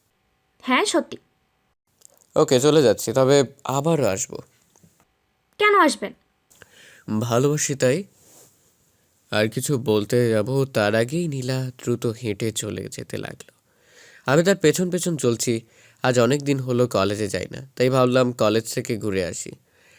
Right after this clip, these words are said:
Speaker 2: আমি আবার অনার্স থার্ড ইয়ারে পড়ছি, আর পাশাপাশি অনলাইন কাজ করি। কাজের বিষয়ে একটি কোর্সের জন্য এক মাস ঢাকায় ছিলাম। চার দিন আগে ঢাকা থেকে ফিরতেই আমি বাসার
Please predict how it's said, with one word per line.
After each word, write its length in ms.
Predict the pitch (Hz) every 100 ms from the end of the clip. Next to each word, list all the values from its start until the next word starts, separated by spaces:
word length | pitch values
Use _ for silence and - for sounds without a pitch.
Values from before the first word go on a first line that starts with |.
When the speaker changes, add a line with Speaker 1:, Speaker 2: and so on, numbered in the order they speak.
| _ -
Speaker 2:
আমি 200 | 123 170
আবার 180 | 185 160
অনার্স 320 | 127 160 160
থার্ড 240 | 151 135
ইয়ারে 180 | 123 104
পড়ছি, 420 | - 98 190 - - _ _ _ _ -
আর 100 | 101
পাশাপাশি 720 | 107 110 139 147 131 107 131 _ _ _ -
অনলাইন 400 | 123 156 185 175
কাজ 300 | 156 139 -
করি। 240 | 151 156
কাজের 320 | 147 113 127
বিষয়ে 440 | 113 120 - 120 117
একটি 220 | - 117
কোর্সের 480 | - 117 123 147 127
জন্য 420 | 123 107 107 110 _ _ _ 123
এক 220 | 135 160
মাস 180 | 156 131
ঢাকায় 320 | 120 - 104
ছিলাম। 340 | - - - - _ _ _ _
চার 240 | - 131 139
দিন 160 | 196
আগে 200 | 185 131
ঢাকা 280 | 127 117 123
থেকে 240 | 113 120
ফিরতেই 420 | 120 127 123 135 120
আমি 160 | 113
বাসার 420 | 101 104 101 104